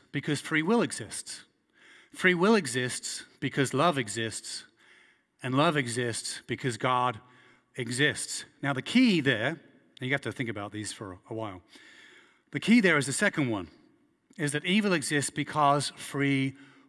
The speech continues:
will exists. <clears throat> So this is the Christian worldview, is that God is inherently relational.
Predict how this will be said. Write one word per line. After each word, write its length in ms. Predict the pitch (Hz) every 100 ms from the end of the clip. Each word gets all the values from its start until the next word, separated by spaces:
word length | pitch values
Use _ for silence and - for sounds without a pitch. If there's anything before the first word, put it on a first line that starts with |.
| -
will 500 | 127 127 127 123 143
exists. 640 | 131 120 151 131 - - - 135 143 -
<clears throat> 40 | - 123 - _ _ _ - -
So 120 | 147
this 140 | 175
is 60 | 190
the 80 | 151
Christian 340 | 175 - 156
worldview, 400 | 143 147 120 98 - _ _ _ _ _ _ _ _ _ - - - -
is 100 | 143
that 100 | 147
God 240 | 165 185
is 240 | 185 156 - -
inherently 480 | 147 160 170 156 139
relational. 580 | 143 147 147 - 107